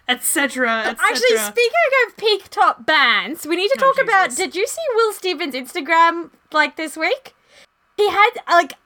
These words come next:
Speaker 2: it was him without a hat, and his hair was being weird, and I was like, for a second, I thought he, like, he had a wig and makeup on. He looked so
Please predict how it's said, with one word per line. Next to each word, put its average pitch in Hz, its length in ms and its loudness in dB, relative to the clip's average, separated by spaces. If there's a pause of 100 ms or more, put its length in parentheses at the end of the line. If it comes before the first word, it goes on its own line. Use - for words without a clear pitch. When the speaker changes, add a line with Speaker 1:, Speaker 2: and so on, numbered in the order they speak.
(140)
Speaker 2:
it 302 60 -2
was 294 200 -4
him 370 160 -4
without 440 300 4
a 330 120 2
hat, 254 420 2
and 247 120 -2
his 277 220 -4
hair 277 380 0
was 302 160 -6
being 285 260 -6
weird, 269 240 -2
and 226 140 0
I 247 100 4
was 294 160 -4
like, 294 220 0
for 277 80 -2
a 277 40 -4
second, 302 300 0
I 330 100 2
thought - 380 0
he, 330 180 -4 (360)
like, 277 260 0
he 339 160 -2
had 320 220 0
a 285 80 0
wig 254 260 -6
and 269 140 -4
makeup 233 340 -4
on. 226 160 -2
He 285 180 -4
looked 277 300 -8
so - 340 -2